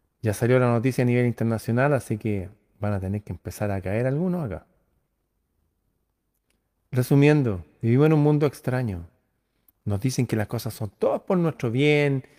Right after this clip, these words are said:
y por, siempre es que no haya pobreza y hay igualdad.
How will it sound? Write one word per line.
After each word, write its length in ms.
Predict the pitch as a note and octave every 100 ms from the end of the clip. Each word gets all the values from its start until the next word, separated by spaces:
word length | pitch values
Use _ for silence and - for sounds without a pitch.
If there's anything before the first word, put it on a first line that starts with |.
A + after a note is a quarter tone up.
| _ _ _
y 140 | - G#2
por, 420 | - G#2 G2 G#2+ - A2+ - -
siempre 440 | - F3+ E3 D#3+
es 120 | C#3 -
que 180 | -
no 100 | A2+
haya 200 | B2 A#2+
pobreza 720 | G#2 F#2+ G#2 C3 C3 A#2+ - A2
y 100 | A#2
hay 200 | A2+ G#2+
igualdad. 640 | G2+ G2 G#2+ B2+ B2 B2